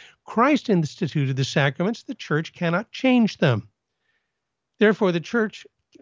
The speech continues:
Catholic Church can no more validly ordain a woman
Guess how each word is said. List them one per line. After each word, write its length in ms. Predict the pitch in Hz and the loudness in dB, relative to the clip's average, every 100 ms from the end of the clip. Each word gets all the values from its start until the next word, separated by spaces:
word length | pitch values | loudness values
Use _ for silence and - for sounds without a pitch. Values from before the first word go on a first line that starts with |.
| 226 | -10
Catholic 340 | - 240 214 160 | -2 0 0 -2
Church 260 | 214 202 | -2 -2
can 140 | - 160 | -2 0
no 160 | 196 | 2
more 160 | 190 156 | 2 0
validly 580 | 120 139 180 196 147 135 | 0 0 0 -2 -4 -4
ordain 340 | 131 160 147 | -4 -4 -4
a 40 | |
woman 540 | 123 117 233 180 156 | -4 0 2 2 0